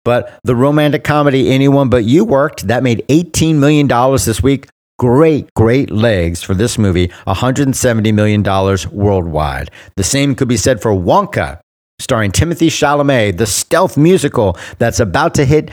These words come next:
six hundred million dollars worldwide. It made sixteen million dollars this week. That movie's doing great. The U K loved it,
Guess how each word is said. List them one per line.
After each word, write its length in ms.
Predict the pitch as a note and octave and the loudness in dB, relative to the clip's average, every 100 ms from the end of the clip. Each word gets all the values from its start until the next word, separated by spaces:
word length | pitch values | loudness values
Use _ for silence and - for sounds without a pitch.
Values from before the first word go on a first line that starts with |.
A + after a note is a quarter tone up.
| - | -12
six 360 | - - E3+ - | -4 -2 -2 0
hundred 300 | D3+ C#3 B2+ | 0 0 0
million 340 | B2 C3+ B2+ | 2 2 2
dollars 480 | A2 A#2+ A#2 A#2 - | 0 2 2 0 -4
worldwide. 880 | - F#2+ A2 A2 G2+ F#2+ G2+ F2+ F2+ | -4 0 2 2 -2 -2 0 0 -2
It 80 | G2 | 0
made 200 | G#2+ G2 | 0 -2
sixteen 720 | - - G3+ - - E3+ E3 | -4 -2 -2 -2 -2 0 2
million 320 | C#3 C#3+ C#3 | 2 2 2
dollars 400 | A#2 A2 A2+ G#2+ | 2 2 2 0
this 240 | - G#2 - | 0 -4 0
week. 220 | G#2 F#2+ - - - | -2 -2 -12 -20 -6
That 300 | G2+ C#3 B2 | -2 0 2
movie's 280 | C#3+ B2 G2+ | 2 2 0
doing 240 | G2+ F2 | -2 -2
great. 400 | D#2+ B2 C3 B2 - _ _ | 0 2 2 -4 -10 _ _
The 80 | A2 | -4
U 180 | G2 E3 | 0 2
K 320 | - C3+ F2 D#2+ - | 2 0 -2 -6 -2
loved 680 | G#2 A2 D#3 A#3 C4 E3 | 0 2 4 4 2 2
it, 300 | F#3 F#3 - | 2 2 -4